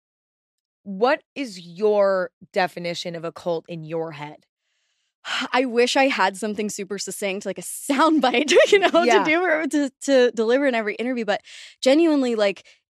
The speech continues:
Speaker 2: the, it, there is such a continuum of this type of influence. So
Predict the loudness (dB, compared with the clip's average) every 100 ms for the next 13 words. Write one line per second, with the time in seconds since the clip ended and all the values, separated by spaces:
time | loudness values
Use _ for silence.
0 | _ -10 -10 -10 _ -4 -4 _ -2 0
1 | 0 -4 -6 -6 -6 -8 -6 -8 -6 -12
2 | -10 -8 -6 -4 -4 -2 -4 -4 -4 -2
3 | -2 -6 -10 -10 -8 -6 -6 -6 -10 -8
4 | -6 -4 -4 -4 -6 -2 0